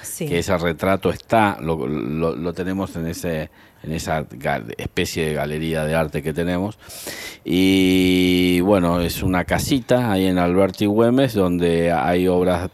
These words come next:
Speaker 2: permanentes de pintura, de escultura, después también hay otras manifestaciones artísticas que en verano, eh,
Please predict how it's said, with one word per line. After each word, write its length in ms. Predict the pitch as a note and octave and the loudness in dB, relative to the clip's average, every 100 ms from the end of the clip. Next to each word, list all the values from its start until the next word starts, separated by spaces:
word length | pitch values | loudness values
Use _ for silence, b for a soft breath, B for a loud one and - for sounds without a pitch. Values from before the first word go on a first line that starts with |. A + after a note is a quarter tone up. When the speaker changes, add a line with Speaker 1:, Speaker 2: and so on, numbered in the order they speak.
| - | -4
Speaker 2:
permanentes 760 | E2 E2 E2+ F2 F2 E2 F2 | -2 0 0 0 -2 -2 -6
de 180 | E2 D#2 | -6 -10
pintura, 1040 | - E2 E2+ F#2+ F#2 F2+ F2+ F2+ F2+ E2+ - B B B | -10 -12 -10 -6 -2 0 0 2 0 0 -4 B B B
de 220 | - D2 D2 | -6 -4 -4
escultura, 1160 | - F2 E2 G2 F#2 F#2 F2+ F2 F2 F2 E2+ | -2 -2 0 2 4 6 4 4 2 2 2
después 280 | E2 D#2+ E2 | 0 -2 -2
también 300 | - D#2+ D#2+ | -2 -4 -2
hay 120 | D#2+ D#2+ | -2 -2
otras 220 | D2+ D2+ | -2 -4
manifestaciones 720 | D#2 C#2 D#2 - C#2 D#2 C#2+ | -4 -6 -6 -6 -6 -4 -4
artísticas 800 | C#2+ C2 D2 C#2 - C2+ C2+ B1+ | -6 -6 -6 -6 -6 -6 -6 -6
que 400 | B1+ C2 C2 B1+ | -8 -6 -6 -6
en 120 | C2 | -6
verano, 840 | C2+ C#2 D2+ D2+ D2 C#2+ C#2 C#2 C2 B B B B | -4 -2 0 0 0 0 -2 -2 -6 B B B B
eh, 300 | - C#2+ D2 | -6 -4 -4